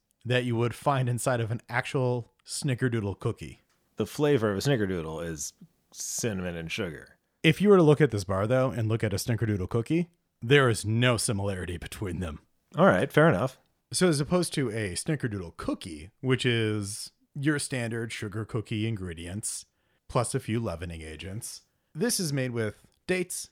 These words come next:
Speaker 1: cashews, almond, cinnamon, sea salt, and vanilla extract. At the beginning of this episode, I was willing to give them the benefit of the doubt. But after that hot chocolate one tasting nothing like hot chocolate, I don't have a lot of hope.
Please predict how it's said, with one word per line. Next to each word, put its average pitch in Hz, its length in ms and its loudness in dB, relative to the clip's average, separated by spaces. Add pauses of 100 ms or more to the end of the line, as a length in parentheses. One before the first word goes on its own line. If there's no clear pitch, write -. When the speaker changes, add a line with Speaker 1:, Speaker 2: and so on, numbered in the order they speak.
(100)
Speaker 1:
cashews, 147 640 0 (200)
almond, 127 500 0 (180)
cinnamon, 127 680 0 (120)
sea 170 240 0
salt, 123 380 0 (180)
and 143 160 4
vanilla 117 400 0
extract. - 540 -12 (380)
At 220 120 0
the 208 80 -6
beginning 233 240 -4
of 208 60 -4
this 196 160 -2
episode, 156 360 0 (140)
I 220 140 2
was 220 200 2
willing 160 300 2
to 156 80 2
give 117 240 0
them 120 160 2
the 117 80 0
benefit 98 440 -4
of 98 100 -6
the 101 80 -4
doubt. 78 460 -10 (180)
But 208 180 4
after 240 320 2
that 185 180 2
hot 185 240 2
chocolate 170 400 -4
one 208 220 0
tasting 165 540 -2
nothing 170 280 -2
like 156 140 -2
hot 147 240 -2
chocolate, 175 500 -2 (240)
I - 300 -4
don't 190 220 2
have 165 160 4
a 160 80 2
lot 151 240 0
of 123 60 0
hope. 104 360 -4